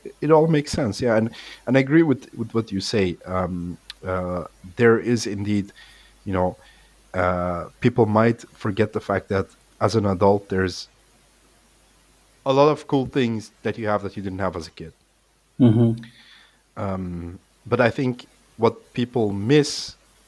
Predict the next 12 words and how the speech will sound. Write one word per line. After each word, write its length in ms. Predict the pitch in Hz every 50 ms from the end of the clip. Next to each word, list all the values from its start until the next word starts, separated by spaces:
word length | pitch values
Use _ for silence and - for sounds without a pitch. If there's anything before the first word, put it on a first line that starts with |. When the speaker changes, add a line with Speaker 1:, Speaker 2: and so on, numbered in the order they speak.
| _ _ -
Speaker 1:
uh, 100 | 113 120
from, 320 | - - 110 101 101 -
from 160 | - - 101 98
their 160 | 95 90 87
childhood 540 | - - - 117 113 110 101 101 95 85 -
is, 260 | - 104 90 - - - - - - - - _ _ _ -
is 100 | - 101
the 80 | 104 104
things 240 | - 120 110 107 101
they 100 | 107 101
don't 160 | 104 101 95
have 340 | 98 98 95 92 - -